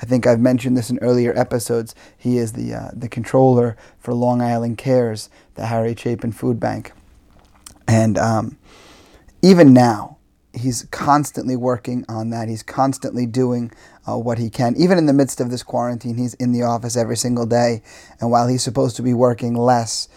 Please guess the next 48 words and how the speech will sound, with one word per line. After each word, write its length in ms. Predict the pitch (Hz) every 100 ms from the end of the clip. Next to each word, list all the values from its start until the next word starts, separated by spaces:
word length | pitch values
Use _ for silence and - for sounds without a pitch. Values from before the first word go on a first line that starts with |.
| - - -
uh, 100 | 110
he's, 180 | 127 127
like, 140 | 120
jumping 280 | 131 123 120
back 240 | 123 123
in 80 | 120
the 80 | 117
warehouse 640 | 117 117 117 113 107 - - - _ _
and 360 | 127 117 113 107 _
doing 300 | - 131 120
work 440 | 117 127 - - -
<laughs> 20 |
with 140 | 120
the 80 | 131
warehouse 460 | 127 214 - 123 -
workers, 460 | 117 117 117 110 _ - _ -
just 220 | 156 -
'cause 140 | 180
that's 220 | 143 147
who 80 | -
my 140 | 143 131
father 360 | 123 120 120
is 120 | 113
as 120 | 110 113
a 40 |
person. 480 | - 131 117 - - _ _ _ _ _ _ _
If, 240 | 127 127 -
if 440 | - 110 - 98 120
it's 180 | 123
time 240 | - 143 156
to 80 | 139
work, 240 | 127 127
it's 140 | 135
time 240 | - 127 123
to 60 |
work 260 | 123 127 123
a 60 | 120
hundred 280 | 127 131 127
percent. 420 | 131 127 117 -
It's, 200 | 113 - - - - - -
be 220 | 117 139
a 60 |
hard 280 | 131 147 143
worker, 320 | 127 127 -
commit 400 | 123 - 127 139 -
to 120 | 131
your 80 | 120
work, 300 | 117 110